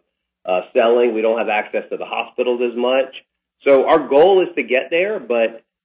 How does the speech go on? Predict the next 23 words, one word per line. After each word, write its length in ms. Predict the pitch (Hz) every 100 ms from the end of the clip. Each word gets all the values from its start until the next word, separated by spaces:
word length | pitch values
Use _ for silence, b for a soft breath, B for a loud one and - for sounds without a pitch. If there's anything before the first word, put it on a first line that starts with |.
| -
look, 240 | 170 170
things 180 | 151 160
are 80 | 151
changing 480 | - 160 160 135 -
pretty 220 | 156 160
quickly. 680 | - 165 175 - 107 110 107
And 140 | 110 -
so 140 | 120
we, 420 | 107 123 139 135 127
you 120 | 123
know, 180 | 107 101
one 240 | 104 143
of 80 | 135
our 140 | 127
biggest 300 | 104 139 139
advantages 680 | 143 139 151 139 123 123 -
is 140 | 120 117
evolving 640 | 110 113 127 123 113 -
as 100 | 113 -
fast 320 | 117 113 117
as 60 | 117 117
anyone. 460 | 123 - 82 76 -
So 260 | 120 104